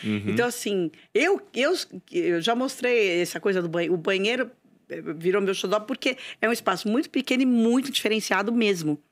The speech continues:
Speaker 2: né? Ele tem ali os seixos e, e esse material de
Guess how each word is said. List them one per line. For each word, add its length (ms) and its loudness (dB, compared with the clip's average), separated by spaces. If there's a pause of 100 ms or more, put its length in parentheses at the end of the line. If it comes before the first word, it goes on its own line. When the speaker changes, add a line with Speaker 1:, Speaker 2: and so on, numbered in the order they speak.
(140)
Speaker 2:
né? 200 0 (300)
Ele 180 0
tem 220 0
ali 340 2 (300)
os 240 2
seixos 720 0
e, 260 0 (160)
e 20 2 (160)
esse 180 -2
material 360 0
de 140 -6